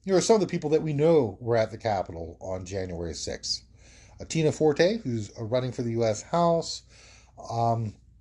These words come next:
there's Rachel Hamm, of Cal-, who's running for the Secretary of State in California.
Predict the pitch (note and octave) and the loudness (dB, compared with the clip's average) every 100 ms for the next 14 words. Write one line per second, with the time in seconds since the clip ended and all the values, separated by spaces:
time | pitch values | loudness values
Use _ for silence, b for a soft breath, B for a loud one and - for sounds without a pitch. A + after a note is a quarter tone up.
0 | _ _ _ _ - - - A2+ A2 A#2 | _ _ _ _ -20 -20 -8 -2 -2 -2
1 | A2+ C#3+ C#3 A2 D3+ D#3+ F3 A#2 - A#2+ | 0 0 0 -2 0 0 0 0 4 4
2 | A2+ A#2+ A2+ C3 A#2 A2 G#2 F#2+ C#3+ B2 | 4 -4 -6 -6 -6 -6 -6 -4 -6 -4
3 | B2+ G#2+ - D3 A#2 A2+ G#2 - D#3 F3 | -4 -4 -4 -6 -2 0 0 0 -2 0